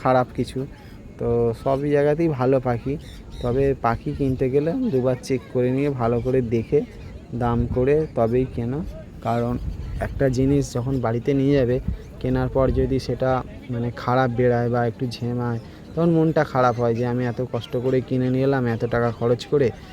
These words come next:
আর সেটা দেখো কীরকম বা, মানে, ঝেমাচ্ছে বা শরীরটা খারাপ পাখিটার বা পশুটার ঠিক নেই, তখন মনটা একটু খারাপ লাগে। সেই জন্য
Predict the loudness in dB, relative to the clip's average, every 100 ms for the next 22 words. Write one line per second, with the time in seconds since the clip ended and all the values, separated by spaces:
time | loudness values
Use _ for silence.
0 | -14 -4 0 2 2 0 -2 -4 -4 -2
1 | 0 0 0 -4 -2 0 0 0 0 2
2 | 2 0 -2 -2 -2 -2 -2 -2 -2 -2
3 | -2 0 -2 0 0 0 0 0 0 2
4 | 0 0 -2 0 0 0 -2 -6 -6 -6
5 | -4 -2 -2 -2 -2 0 0 -2 -6 -6
6 | -2 -2 0 0 0 0 0 0 -2 -4
7 | -4 -2 -2 -2 -4 -4 -4 2 2 2
8 | 0 -4 -10 -14 -20 -12 -4 -2 0